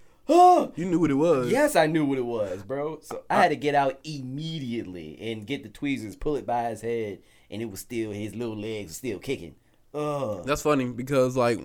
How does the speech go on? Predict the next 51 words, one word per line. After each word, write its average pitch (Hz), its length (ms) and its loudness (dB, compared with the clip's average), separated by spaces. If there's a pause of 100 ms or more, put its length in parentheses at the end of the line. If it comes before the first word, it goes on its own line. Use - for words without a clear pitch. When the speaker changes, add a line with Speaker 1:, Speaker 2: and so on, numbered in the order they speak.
Speaker 2:
when 123 300 0
I 135 120 4
used 147 280 2
to, 123 380 2
when 120 120 0
I 135 60 6
was 127 160 4
younger, 113 420 2
I 104 60 0
used 120 200 0
to 123 80 2
wrestle 113 280 4
with 104 80 0
my 104 100 -2
friends 107 260 -4
outside 90 460 -2
and 98 100 -8
stuff. 95 320 -4 (380)
And 110 680 -2 (420)
I 117 60 -2
remember 127 340 2
saying, 110 300 -4
like, 123 160 -4
"Yo, 131 120 0
I 127 40 4
took 135 160 -6
a 120 60 -4
Speaker 1:
Yeah. 202 60 -2
Speaker 2:
shower 190 340 4
and 123 220 -2
I 135 60 6
had 147 180 4
a 117 60 0
tick 143 240 0
on 131 120 2
my 120 160 2
side, 175 340 4
but 127 80 8
I 123 60 6
didn't 147 120 2
know 240 100 2
it - 20 2
was 143 100 0
a 120 60 -2
tick." 120 160 0
I 123 60 2
thought 147 140 0
it 147 40 2
was 135 100 -2
like 135 140 2
a, 104 100 -2